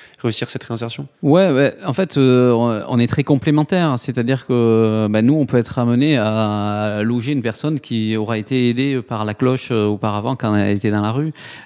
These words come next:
Speaker 2: Mais ce qu'il y a d'important, moi, je pense, c'est, euh, de se dire que il faut arriver à faire société avec ces personnes-là. Et ces personnes-là, d'ailleurs, au moment où je le dis, je me dis, on peut pas parler comme ça.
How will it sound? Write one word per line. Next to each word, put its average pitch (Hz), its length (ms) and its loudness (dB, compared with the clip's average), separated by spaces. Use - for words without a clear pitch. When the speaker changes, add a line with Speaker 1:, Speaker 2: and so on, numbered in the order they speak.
Speaker 2:
Mais - 460 0
ce - 140 -6
qu'il - 80 -2
y - 20 6
a 156 40 2
d'important, 160 520 0
moi, 160 100 2
je - 120 -4
pense, 156 260 -2
c'est, 127 280 0
euh, 110 220 2
de 131 80 2
se 139 160 0
dire 151 300 0
que 127 400 2
il 185 120 -4
faut - 180 0
arriver 143 260 0
à 120 60 0
faire - 240 -6
société 160 720 -2
avec 120 340 -2
ces - 160 -8
personnes-là. 131 600 0
Et 117 80 -2
ces 143 140 -2
personnes-là, 143 560 0
d'ailleurs, 151 460 -2
au 127 60 -2
moment 135 320 0
où 143 80 -2
je 135 100 -4
le 123 120 0
dis, 165 180 -6
je 180 80 -4
me 127 140 -2
dis, 175 240 -6
on - 160 -14
peut 104 120 -2
pas 165 160 0
parler 123 220 0
comme 117 160 -2
ça. - 120 -8